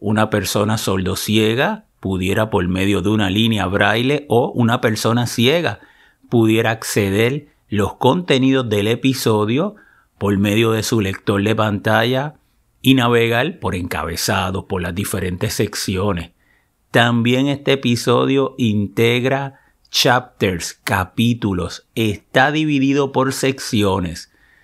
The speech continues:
Si escuchas este episodio en un app que da apoyo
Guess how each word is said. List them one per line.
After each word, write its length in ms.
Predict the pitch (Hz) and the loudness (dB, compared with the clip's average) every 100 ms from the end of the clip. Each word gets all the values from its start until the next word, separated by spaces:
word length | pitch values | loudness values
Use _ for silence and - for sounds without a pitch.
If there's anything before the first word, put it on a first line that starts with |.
| _ _ _ | _ _ _
Si 480 | - - 104 98 - | -12 -4 -2 -4 -8
escuchas 960 | - 98 - 113 120 120 123 123 - _ | -10 -10 -8 -2 0 2 0 -2 -6 _
este 260 | 107 - 110 | -6 -2 -2
episodio 680 | 104 95 - 113 123 127 - | -2 -4 -2 0 2 0 -2
en 140 | 107 104 | -2 0
un 240 | 117 - | 0 0
app 340 | 117 104 - _ _ _ _ - | 0 0 -2 _ _ _ _ -2
que 140 | 110 | 0
da 100 | 90 | 0
apoyo 560 | 90 - 98 101 101 107 | -2 -2 -2 0 -2 -4